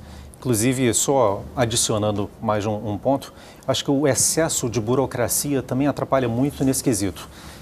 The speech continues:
Eu invisto em projetos, tá? Eu recentemente terminei de, de, terminamos de desenvolver um projeto de dois anos e meio de duração, que foi um jogo que nós acabamos de lançar na, na I O S, né, na App Store.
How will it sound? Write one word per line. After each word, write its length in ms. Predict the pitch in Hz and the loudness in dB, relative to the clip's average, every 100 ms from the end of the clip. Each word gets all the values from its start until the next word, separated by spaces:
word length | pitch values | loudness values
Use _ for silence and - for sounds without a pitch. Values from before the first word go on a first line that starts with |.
| - | -2
Eu 220 | 139 156 | 2 4
invisto 540 | 170 165 113 156 - 139 | 4 2 4 2 2 0
em 40 | |
projetos, 640 | 131 147 110 101 - - - - | 2 4 4 2 0 -10 -10 -10
tá? 160 | 98 92 | -6 -4
Eu 200 | 95 95 | -2 0
recentemente 680 | 117 127 117 117 127 - 147 - - - - - - - - | 0 0 -2 -2 -2 -2 -6 -6 -20 -20 -20 -20 -20 -20 -2
terminei 500 | 127 120 113 127 123 | 2 2 4 2 2
de, 360 | 110 107 95 | 0 0 0
de, 240 | 85 98 85 - - | 0 -2 -2 -10 -2
terminamos 440 | 135 127 123 139 | 2 4 4 2
de 60 | 101 | 2
desenvolver 360 | 107 113 101 98 | 0 2 0 0
um 160 | 110 | -4
projeto 400 | 95 107 101 - | 0 2 2 -2
de 160 | - 101 85 - | -6 -6 -6 0
dois 260 | 123 123 | 4 4
anos 160 | 113 104 | 4 2
e 60 | |
meio 180 | 104 104 | 0 0
de 100 | 104 | -4
duração, 420 | 104 117 113 131 | -2 -2 -2 -4
que 80 | 139 | -6
foi 120 | - | -4
um 80 | 143 | -2
jogo 360 | 107 123 104 95 - - - | 2 2 2 -2 -8 -20 -10
que 80 | - | 0
nós 180 | 117 110 | 2 4
acabamos 360 | 120 113 120 | 2 2 0
de 60 | 107 | 0
lançar 300 | 123 - 117 | 0 2 0
na, 360 | 117 113 104 98 | 2 0 0 0
na 440 | 107 107 - 113 | 2 2 2 2
I 40 | 123 | 4
O 140 | 104 | 2
S, 240 | 92 - - | 2 -2 -6
né, 140 | - 104 | -4 -2
na 100 | 98 | -2
App 120 | 107 | -4
Store. 260 | - 131 | -6 -8